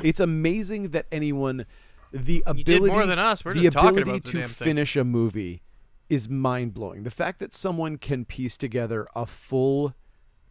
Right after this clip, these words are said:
Speaker 1: feature-length film still blows my mind. Anyone,
Speaker 2: Yep.
Speaker 1: no matter how, no matter what it turns out like,
Speaker 2: Yeah.
Speaker 1: it still blows my mind because it is so hard.
Speaker 2: Yep.
Speaker 1: Having done this kind of work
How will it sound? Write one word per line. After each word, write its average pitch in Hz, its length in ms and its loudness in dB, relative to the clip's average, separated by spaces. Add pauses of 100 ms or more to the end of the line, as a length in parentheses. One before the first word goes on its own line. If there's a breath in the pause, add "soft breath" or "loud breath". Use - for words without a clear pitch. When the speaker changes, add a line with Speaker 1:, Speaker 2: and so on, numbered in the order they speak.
Speaker 1:
feature-length 127 840 -4
film 110 500 -8 (360)
still 156 380 0
blows 123 300 -2
my 120 120 -4
mind. 107 320 -8 (100)
Anyone, 123 460 -4 (160)
Speaker 2:
Yep. 151 380 -8
Speaker 1:
no 160 80 2
matter 160 280 0
how, 143 480 2
no 139 180 -2
matter 139 240 2
what 127 240 0
it - 100 -6
turns 117 320 -8
out 101 200 -8
like, 117 300 -10 (120)
Speaker 2:
Yeah. 190 120 2
Speaker 1:
it - 120 -2
still 160 260 -2
blows 117 320 -2
my 110 160 -6
mind 101 300 -14
because 123 260 -4
it 139 80 -4
is 135 140 -4
so 131 380 -2
hard. 98 400 -10 (200 soft breath)
Speaker 2:
Yep. 151 220 -8
Speaker 1:
Having 156 440 -2
done 135 340 2
this 117 260 -4
kind 120 280 -4
of 107 140 -6
work 113 400 -8